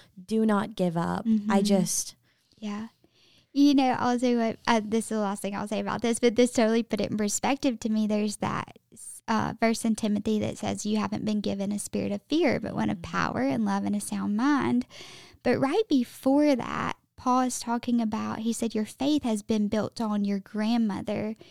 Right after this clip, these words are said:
Speaker 2: Lois," I think her name was, "and your mother." I'm not even gonna try to remember her name.
Speaker 1: <laughs>
Speaker 2: But Timothy wouldn't be Timothy without his grandmother and his mother.
Speaker 1: Come
Speaker 2: And I
Speaker 1: on.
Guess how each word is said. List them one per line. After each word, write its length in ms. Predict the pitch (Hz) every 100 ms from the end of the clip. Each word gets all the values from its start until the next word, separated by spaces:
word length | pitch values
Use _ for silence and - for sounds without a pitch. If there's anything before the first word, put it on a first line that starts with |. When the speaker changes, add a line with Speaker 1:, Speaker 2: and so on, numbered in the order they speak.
| _ _ -
Speaker 2:
Lois," 560 | 214 208 202 - 214 -
I 60 |
think 240 | - 214 -
her 120 | 214
name 220 | 202 -
was, 200 | 62 -
"and 140 | 226
your 100 | 220
mother." 460 | 208 214 190 196 214
I'm 120 | -
not 180 | 214 190
even 160 | 180 -
gonna 100 | 208
try 200 | - 233
to 60 |
remember 340 | 202 196 185 208
her 180 | 247 240
name. 320 | 202 196 254 -
Speaker 1:
<laughs> 160 | 359 -
Speaker 2:
But 420 | 262 285 262 - - - - -
Timothy 440 | 320 359 381 359
wouldn't 440 | 285 240 269 277 226
be 120 | 247
Timothy 800 | 247 247 254 247 226 220 220 -
without 460 | 214 226 226 214 226
his 180 | 233
grandmother 520 | 202 220 220 220 208 208
and 120 | 196
his 180 | 165 214
mother. 360 | 208 190 - - - -
Speaker 1:
Come 200 | 247 247 262
Speaker 2:
And 20 |
I 600 | 277 277 277 277 277
Speaker 1:
on. 60 | 294